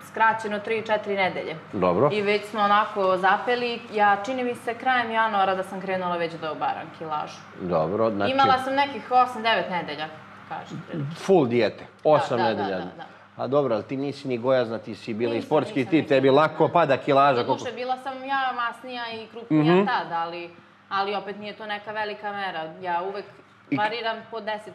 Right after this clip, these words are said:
Speaker 1: kilograma otprilike.
Speaker 2: I kad si se pojavila na takmičenju, ja mislim da sam gledao to takmičenje.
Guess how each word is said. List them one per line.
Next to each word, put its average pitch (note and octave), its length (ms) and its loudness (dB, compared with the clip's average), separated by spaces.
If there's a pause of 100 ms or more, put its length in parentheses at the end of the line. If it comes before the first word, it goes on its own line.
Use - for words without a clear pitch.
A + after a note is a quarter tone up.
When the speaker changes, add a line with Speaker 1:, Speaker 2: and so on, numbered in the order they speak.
Speaker 1:
kilograma D#3 440 -12
otprilike. D#3+ 340 -10
Speaker 2:
I A2+ 60 -4
kad D#3 200 4
si D3 80 -12
se D#3 120 2
pojavila F#3+ 760 8 (300)
na D3+ 160 6
takmičenju, F3+ 760 4
ja G3 160 8
mislim G3+ 320 4
da D3+ 60 4
sam C#3 240 2
gledao A#2+ 260 4
to E2+ 140 -6
takmičenje. A2+ 640 -8